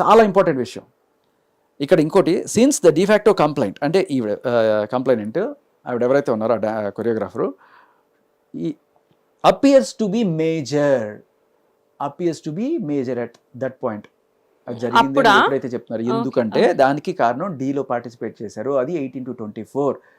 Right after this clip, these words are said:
Speaker 1: అనేది అక్కడ చూపిస్తోంది. So it appears to be, she appears to be major.
Speaker 2: Hmm.
Speaker 1: అంటే అక్కడ సర్టిఫికెట్లో ఏముంది అనేది కాదు, appears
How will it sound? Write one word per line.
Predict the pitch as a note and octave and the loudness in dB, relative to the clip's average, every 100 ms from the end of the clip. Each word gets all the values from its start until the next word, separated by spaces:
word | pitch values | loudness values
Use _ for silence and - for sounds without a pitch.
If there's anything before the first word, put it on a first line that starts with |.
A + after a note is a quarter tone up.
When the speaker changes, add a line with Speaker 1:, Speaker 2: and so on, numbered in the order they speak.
| _ _ _ - | _ _ _ -10
Speaker 1:
అనేది | B2+ C#3 E3+ | -6 -2 -2
అక్కడ | B2+ G#2 | -2 -6
చూపిస్తోంది. | D3 C#3+ - G#2+ G#2+ B2 - _ _ _ _ _ - | -8 -8 -8 -6 -4 -6 -8 _ _ _ _ _ -2
So | E3+ A#3 - - - | 2 2 -2 -8 -8
it | A2+ | -6
appears | - D#3 E3 - | -2 0 0 -2
to | D#3 | -2
be, | C#4+ F#4+ _ _ _ _ _ _ _ _ | -2 -2 _ _ _ _ _ _ _ _
she | B2+ | -8
appears | - C#3+ C3 | -6 -8 -8
to | D3 | -6
be | F3 A2 | -4 -2
major. | C#3+ F#3+ D3+ A#3 E4+ - | -2 0 0 -2 -6 -12
Speaker 2:
Hmm. | G#3+ G#3 G#3 _ _ _ - | -10 -10 -12 _ _ _ -12
Speaker 1:
అంటే | A#2+ G3+ E4+ - _ _ - | -6 -6 -6 -10 _ _ -12
అక్కడ | A2 A2 A2 | -8 -8 -10
సర్టిఫికెట్లో | G#2 D#3 D#3 D#3+ D3+ | -12 -12 -6 -4 -4
ఏముంది | D3+ D3+ D3 D3+ D3+ C3 | -6 -8 -6 -6 -6 -6
అనేది | C#3+ A#2+ | -6 -4
కాదు, | A#2 G#2+ - _ _ _ _ _ _ _ _ - _ _ _ - A#2+ | -4 -6 -14 _ _ _ _ _ _ _ _ -20 _ _ _ -12 -10
appears | - B3 F#3 | -4 -2 -2